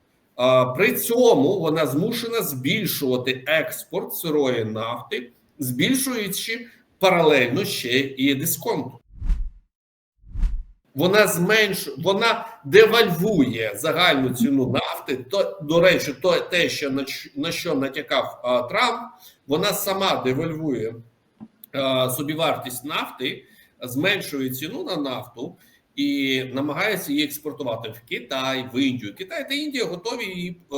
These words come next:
купувати. Так, це правда. Але знижки,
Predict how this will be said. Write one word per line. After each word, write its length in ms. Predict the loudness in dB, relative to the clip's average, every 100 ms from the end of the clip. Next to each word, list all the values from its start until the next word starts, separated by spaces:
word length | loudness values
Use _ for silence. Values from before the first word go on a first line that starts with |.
| -4
купувати. 640 | -4 -8 -12 -8 -8 -10 -4
Так, 300 | -2 -2 -6
це 120 | -4 -4
правда. 460 | 0 0 0 -6 _ _ _ -6 4
Але 520 | 6 6 4 2 -8 -18 _ _
знижки, 680 | -12 -6 -4 -2 -4 -10 -18